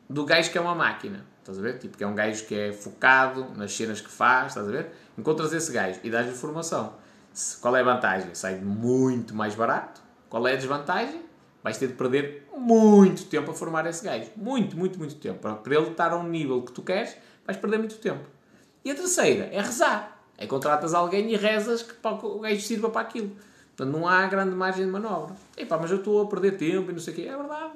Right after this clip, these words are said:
mas no início tem de ser. Até porque se tu percebes o poder do hábito, o que é que vai acontecer?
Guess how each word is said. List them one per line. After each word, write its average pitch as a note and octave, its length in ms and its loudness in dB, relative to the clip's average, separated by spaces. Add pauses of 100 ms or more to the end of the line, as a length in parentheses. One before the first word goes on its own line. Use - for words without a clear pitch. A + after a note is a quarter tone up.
mas C#3+ 180 -6
no D#3 120 -2
início G3 320 -2
tem A3+ 140 -4
de A#3 60 -10
ser. G3 320 -8 (600)
Até F#3+ 180 2
porque G3 240 0
se - 100 -4
tu G#3+ 120 -2
percebes G#2+ 680 0
o C#3 120 -2
poder C3+ 640 2
do G2 280 -4
hábito, F#2 460 -4
o - 180 -14
que D3 100 -8
é - 20 -10
que C3+ 80 -10
vai C3+ 160 2
acontecer? A2 560 -4